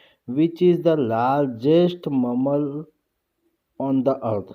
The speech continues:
તો જવાબ છે વિદ્યાર્થી મિત્રો ઓપ્શન બી, એલિફન્ટ. બીજો પ્રશ્ન છે, "Which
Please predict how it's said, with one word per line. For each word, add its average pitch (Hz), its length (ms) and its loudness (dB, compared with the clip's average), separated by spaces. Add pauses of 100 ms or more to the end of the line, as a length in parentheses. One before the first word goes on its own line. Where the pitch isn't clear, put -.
(120)
તો 107 80 -10
જવાબ 117 340 -4
છે - 160 -12
વિદ્યાર્થી 139 440 -6
મિત્રો 135 280 -6
ઓપ્શન 127 400 -6
બી, 135 380 -4 (500)
એલિફન્ટ. 107 540 -8 (1800)
બીજો 143 220 0
પ્રશ્ન 165 360 -4
છે, 165 200 -4
"Which 156 400 -4